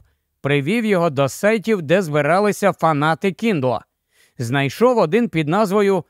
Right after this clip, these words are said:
Kindle Candle. Угорі висіло химерне фото якоїсь жінки у квакерській одежині,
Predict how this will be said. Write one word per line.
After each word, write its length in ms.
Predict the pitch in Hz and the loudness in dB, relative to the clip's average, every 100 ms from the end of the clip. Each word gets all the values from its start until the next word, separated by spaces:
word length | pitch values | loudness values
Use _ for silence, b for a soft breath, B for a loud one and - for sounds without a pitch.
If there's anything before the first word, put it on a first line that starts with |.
| _ _ - | _ _ -4
Kindle 260 | 196 233 | -2 0
Candle. 720 | 226 220 - 226 151 120 110 - _ _ _ _ - | 2 0 2 0 0 -2 -4 -8 _ _ _ _ -6
Угорі 640 | 127 113 110 120 139 247 | -4 -2 -2 -2 0 -2
висіло 580 | 147 131 - 208 208 165 | -2 -4 -2 0 0 0
химерне 640 | - 180 185 196 151 143 | -2 -2 0 0 0 -2
фото 380 | - 220 226 160 | -2 -2 0 0
якоїсь 460 | 147 - 175 160 | -2 -2 -2 -2
жінки 500 | 127 202 233 170 131 - _ _ | -2 -2 -2 -2 -4 -6 _ _
у 160 | 139 151 | -4 -4
квакерській 760 | 143 180 180 143 120 - 135 | 0 2 2 -2 -4 -2 -2
одежині, 640 | 123 123 110 226 220 117 | 0 -2 -2 -2 -2 -4